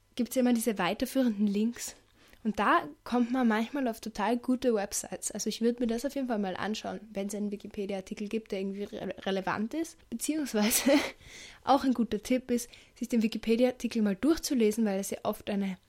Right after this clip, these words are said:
Zusammenfassung von viel ist, was, was es gibt. Ich würd den Wikipedia-Artikel, und das darf man <laughs> auch nicht bei der V W R, als, also ich würd das niemals als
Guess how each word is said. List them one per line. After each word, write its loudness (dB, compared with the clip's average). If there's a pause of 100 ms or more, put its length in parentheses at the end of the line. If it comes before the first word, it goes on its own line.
(200)
Zusammenfassung 2
von -4
viel 2
ist, -4
was, -12 (120)
was -6
es -4
gibt. -12 (560)
Ich -12
würd 2
den 0
Wikipedia-Artikel, 2 (180)
und -4
das -6
darf 2
man 8
<laughs> 4
auch -4
nicht 4
bei -2
der 0
V -4
W -2
R, -6 (640)
als, -6 (340)
also -4
ich -6
würd 0
das 0
niemals 4
als -4